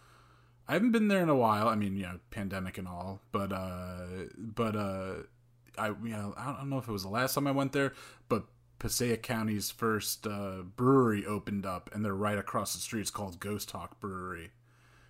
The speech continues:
And so I remember, like, the, the last time I truly remember going there was, like, last year when Ghost Hawk opened up, 'cause I'm like, "Oh, this is great. You got a brewery across the street, and you got one of the best hot dogs in the area right there." So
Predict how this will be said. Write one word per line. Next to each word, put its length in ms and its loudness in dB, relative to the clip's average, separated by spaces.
And 200 -6
so 500 -6
I 80 -8
remember, 380 -4
like, 200 -4
the, 100 0
the 200 0
last 300 10
time 160 6
I 80 4
truly 280 4
remember 300 2
going 220 0
there 140 -2
was, 180 -8
like, 140 -8
last 380 -4
year 180 -6
when 220 -10
Ghost 260 -2
Hawk 260 -10
opened 300 -10
up, 140 -14
'cause 140 -10
I'm 140 -8
like, 160 -8
"Oh, 120 2
this 120 -4
is 120 -6
great. 240 -2
You 60 -10
got 120 -6
a 40 -8
brewery 340 0
across 300 -4
the 60 -6
street, 360 -2
and 120 -6
you 80 -8
got 260 -8
one 200 -8
of 80 -10
the 60 -10
best 320 -8
hot 240 -12
dogs 260 -10
in 80 -8
the 120 -10
area 400 -8
right 200 -6
there." 300 -4
So 320 -8